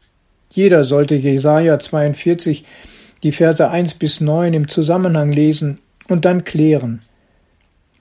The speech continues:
Was sagt dieser Abschnitt über meine Aufgabe, meine Familie, meine Arbeit, über das, was in meinem Leben an erster Stelle stehen soll?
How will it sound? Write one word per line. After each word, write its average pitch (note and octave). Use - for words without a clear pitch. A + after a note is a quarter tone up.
Was F3
sagt F3+
dieser E3
Abschnitt D#3
über D3
meine C3+
Aufgabe, A2
meine D3
Familie, D3
meine D#3
Arbeit, C3
über F3
das, F#3+
was E3+
in D#3
meinem E3
Leben E3+
an D3
erster D3+
Stelle B2+
stehen A2
soll? G#2